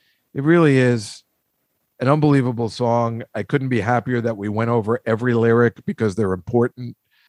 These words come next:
Uh, the Hollywood Reporter in twenty nineteen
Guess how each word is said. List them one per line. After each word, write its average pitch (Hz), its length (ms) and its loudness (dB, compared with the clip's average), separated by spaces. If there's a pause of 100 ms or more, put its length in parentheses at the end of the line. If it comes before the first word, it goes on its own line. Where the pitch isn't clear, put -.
(240)
Uh, 127 120 -4
the 104 140 -4
Hollywood 147 440 4
Reporter 131 600 0
in 104 100 -6
twenty 131 300 -2
nineteen 117 800 -4